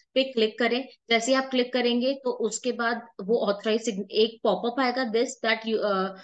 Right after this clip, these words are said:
that you are submitting the reply against the intimation", आप प्रोसीड पे click करें। फिर वो,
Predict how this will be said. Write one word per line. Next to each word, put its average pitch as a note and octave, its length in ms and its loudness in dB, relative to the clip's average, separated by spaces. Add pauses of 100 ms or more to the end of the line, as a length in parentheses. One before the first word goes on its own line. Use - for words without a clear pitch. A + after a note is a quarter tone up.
(300)
that A#3 180 2
you G#3+ 120 2
are A3 160 4 (840)
submitting A3 520 4
the B3 120 0
reply G#3+ 360 0
against G#3 320 0
the A#3 120 2
intimation", G#3+ 500 0
आप A#3 100 -4
प्रोसीड G3 440 -6
पे A#3+ 80 0
click A3+ 260 -2
करें। G#3+ 260 2 (2750)
फिर D4 140 4
वो, D4 440 0